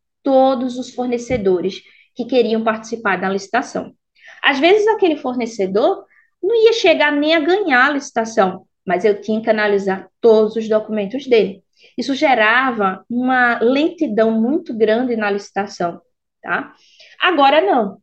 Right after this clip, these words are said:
Como agora eu tenho uma fase de julgamento das propostas e depois eu só habilito os campeões, isso reduz o prazo de análise de documento, porque eu só vou ter que analisar os documentos dos vencedores,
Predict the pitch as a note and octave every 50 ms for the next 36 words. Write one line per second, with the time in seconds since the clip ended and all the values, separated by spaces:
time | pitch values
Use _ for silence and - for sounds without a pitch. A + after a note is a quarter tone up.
0 | _ _ _ _ _ _ _ _ - - G4 A#4+ B4 A4+ E4+ C4 A3+ G#3 G3+ G#3+
1 | A#3+ C4 - C4+ G#3+ F#3+ F3+ F#3+ - - - - G#3 G#3 - - G#3+ A3 A3+ A3
2 | G3+ - - G3+ G3+ G3 G3 G3+ G3 F#3+ G3 G3 G3 G3 G3 G3 G3 F3+ F3 F3+
3 | F#3 G#3 G#3+ - F#3 F#3 F#3 - - - F3 E3+ - F#3 E3+ E3+ E3+ - - E3+
4 | F3 G3+ G3+ F#3+ G#3+ G3+ - - F#3+ G3 G#3 G3 F#3 - - _ _ _ _ _
5 | _ _ - F#3+ F#3+ - - G#3 G3 G3+ F#3+ G3 G3 G3 G#3 G3+ - F#3 - -
6 | - F#3 E3+ D#3+ D#3+ E3+ E3+ D#3+ F#3 B3+ C#4+ B3+ A#3+ - - _ _ _ - C#4+
7 | - - C4 C4 D4+ D#4 A#3 G3+ G#3+ B3 C#4 B3+ B3+ C4 - - - G3+ G3+ G3
8 | G#3+ A#3+ B3 A3+ A3+ G#3 G3 A#3+ B3+ C#4+ C#4+ C4 A3+ G#3 G#3 G#3 G#3+ - G#3+ G#3+
9 | A3+ A3+ A3+ A3+ D#4+ F#4 F4 C4 A3 A3+ - - _ _ _ _ _ _ _ _
10 | - B3 - - A3 A3 A3+ B3+ A#3 A#3 A#3 A#3 - G#3 F#3+ F#3+ - G#3+ G3+ G3+
11 | G3+ G#3 G#3+ G#3 G#3 F3 E3+ F#3+ A3+ - - A3+ G#3 G3 F#3+ F#3+ - G3 F#3+ F3
12 | F3+ F#3 - C4+ - - _ _ _ _ - F#3 F#3+ F#3 F3 F3+ F#3 F#3 G3 -
13 | - C4+ C#4 D4 C4+ - - F#3+ - -